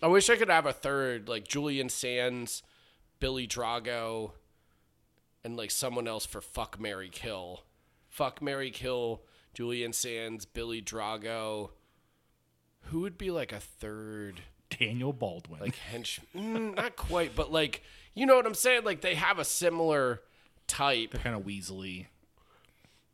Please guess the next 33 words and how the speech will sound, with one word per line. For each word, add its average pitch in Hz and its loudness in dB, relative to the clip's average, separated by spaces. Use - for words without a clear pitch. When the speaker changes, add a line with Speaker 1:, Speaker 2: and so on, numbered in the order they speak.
Speaker 1:
Eighties 135 -4
Stellan 113 -6
Skarsgård. 110 -6
Speaker 2:
He's 147 -2
so 190 2
sweaty 110 0
in, 95 -6
um, 90 -10
uh, 87 -10
Hunt 113 -12
for 98 -6
October. 87 -12
He's 113 -8
just, 98 -2
Speaker 1:
Yeah. 90 -2
Speaker 2:
like, 87 -8
so 104 -4
sweaty 95 -6
in 87 -10
that 82 -12
movie. 82 -14
Speaker 1:
Trying 147 -4
to, - -12
oh, 233 8
what 160 6
about 190 4
the 156 6
guy, 147 4
the 131 -4
big 135 -4
oafy 131 -4
guy 120 -2
from 107 -6